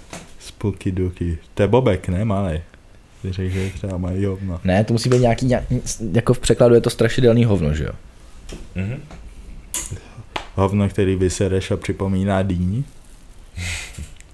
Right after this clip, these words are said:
Speaker 2: Jo.
Speaker 3: Jsi někdy vyzral hovno, co připomíná dýni?
Speaker 1: Ne.
Speaker 3: <laughs> Tak
Speaker 1: Já
Speaker 3: co
Speaker 1: jenom
Speaker 3: nějak-,
Speaker 1: typuju.
Speaker 3: má-,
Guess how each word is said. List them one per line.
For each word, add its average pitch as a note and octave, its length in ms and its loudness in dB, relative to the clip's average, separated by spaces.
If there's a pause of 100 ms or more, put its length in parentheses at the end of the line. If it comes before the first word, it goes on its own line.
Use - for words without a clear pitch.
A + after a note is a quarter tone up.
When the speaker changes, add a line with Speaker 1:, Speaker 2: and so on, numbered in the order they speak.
(260)
Speaker 2:
Jo. F#2 520 2
Speaker 3:
Jsi D#2+ 60 4
někdy D2 120 2 (100)
vyzral D2+ 360 -2
hovno, D2+ 460 -8 (480)
co D#2+ 300 -6 (240)
připomíná D#2+ 680 -4
dýni? D2+ 420 -2 (540)
Speaker 1:
Ne. G2+ 220 -2 (1000)
Speaker 3:
<laughs> - 480 2 (340)
Tak G2+ 140 0
Speaker 1:
Já G#2+ 80 2
Speaker 3:
co - 20 4
Speaker 1:
jenom A2 160 2
Speaker 3:
nějak-, A2 160 2
Speaker 1:
typuju. C3+ 280 2
Speaker 3:
má-, - 120 -6